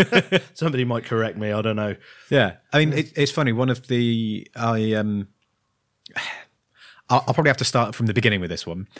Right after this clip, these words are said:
Speaker 1: Oh, well, that is, that's
Speaker 2: Yeah.
Speaker 1: good.
Speaker 2: <laughs> Yeah.
Speaker 1: Start from the end and go back.
Speaker 2: Um, I recently got to work with one of, <sighs> it, it sounds really, um, daft saying it, but he's
Speaker 1: <laughs>
Speaker 2: genuinely one of,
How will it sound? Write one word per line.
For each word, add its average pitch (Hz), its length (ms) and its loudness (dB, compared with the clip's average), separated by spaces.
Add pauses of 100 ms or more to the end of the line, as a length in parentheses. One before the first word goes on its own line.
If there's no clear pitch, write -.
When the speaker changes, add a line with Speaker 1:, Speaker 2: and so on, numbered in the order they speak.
Speaker 1:
Oh, - 180 -2
well, 170 140 6
that 190 220 4
is, 156 160 -4
that's 175 240 4
Speaker 2:
Yeah. 139 80 6
Speaker 1:
good. 131 260 4
Speaker 2:
<laughs> - 40 -2
Yeah. 196 120 2 (300)
Speaker 1:
Start 165 240 0
from 147 100 -4
the 127 80 2
end 117 100 -2
and 117 80 -2
go 123 120 0
back. 98 340 -8
Speaker 2:
Um, 127 380 2 (500)
I 127 540 2 (480)
recently 139 280 2
got 120 160 0
to 120 100 -2
work 113 300 -2
with 101 360 -2 (580)
one 123 400 2
of, 113 460 -2 (1400)
<sighs> - 0 - (1080)
it, 127 240 -6
it 120 160 -6
sounds 151 240 2
really, 123 520 2
um, 92 580 -4 (680)
daft 107 320 0
saying 101 280 0
it, 92 100 -8
but 101 200 -6
he's 110 160 -2
Speaker 1:
<laughs> - 40 -14
Speaker 2:
genuinely 131 480 4
one 117 180 -2
of, 104 140 -4